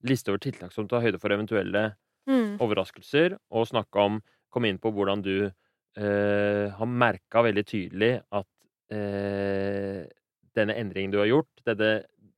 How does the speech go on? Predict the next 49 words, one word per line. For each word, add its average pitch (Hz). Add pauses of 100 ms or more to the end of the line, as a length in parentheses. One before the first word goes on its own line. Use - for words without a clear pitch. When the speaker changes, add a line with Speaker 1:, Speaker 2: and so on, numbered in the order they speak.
(180)
Speaker 1:
forbedrede 107
forholdet 98
til 110
telefonen, 107 (680)
hjelper 104
deg 107
virkelig 101 (840)
i 110
hovedproblemet 104
ditt 113
nå 101
for 98
tiden, 113
som 117
er 98
denne 95
utbrentheten. - (520)
Speaker 2:
Og 254
så 233
de, 220 (260)
alle 226
de, 208 (760)
de 214
tingene 196
jeg 190
har 196
listet 202
opp, -
som 202 (100)
å, 185
når 196
jeg 185
er 180
sliten 196
og 190
har -
lite 180
energi, 180
eller 175
trøtt -
om 190
morgenen 180
og 175
trøtt 185
om 185
kvelden, 202
det 202
er 196
jo 190